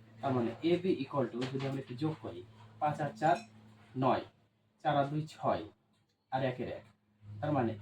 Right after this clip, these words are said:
এ বি equal to একশো ঊনসত্তর, তার মানে তেরো আর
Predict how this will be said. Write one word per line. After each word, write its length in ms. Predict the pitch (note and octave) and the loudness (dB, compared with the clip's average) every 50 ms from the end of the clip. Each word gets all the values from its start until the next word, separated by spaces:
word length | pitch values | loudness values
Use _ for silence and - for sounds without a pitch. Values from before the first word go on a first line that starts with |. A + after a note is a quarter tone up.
| - D3+ F3 | 2 4 6
এ 20 | F3+ E3+ C3+ | 6 6 4
বি 120 | B2 A2 A2 A#2+ G#2+ - - | 4 2 2 0 -2 -4 -8
equal 260 | - - D#3+ C#3+ A2 G2 - | -4 -2 0 0 0 0 -2
to 80 | A2 C#3 E3+ - - _ _ - - - - - - - - - - - - _ _ _ _ _ _ _ - | -6 -8 -8 -10 -14 _ _ -20 -20 -20 -20 -20 -20 -20 -20 -20 -20 -20 -20 _ _ _ _ _ _ _ -6
একশো 340 | D3+ D3+ - - - F#3+ F#3 - - - D3+ | -4 -4 -6 -4 -2 -2 -2 0 0 2 4
ঊনসত্তর, 1040 | D#3 E3+ F#3 G#3+ A3+ - - - - - _ - - - F3+ F3+ F3+ F3+ - A#2 G#2+ - | 6 8 6 6 4 0 -10 -20 -20 -20 _ -20 -2 2 4 4 4 4 0 -4 0 2
তার 120 | B2+ C#3 D3+ D3+ | 4 4 4 2
মানে 140 | C#3+ C3+ - - - E3 | 0 0 -4 -4 0 6
তেরো 280 | E3+ F3 F3 F3+ G3 G3+ G3 - - C3+ | 8 8 8 8 6 4 2 2 2 2
আর 80 | C3+ | 2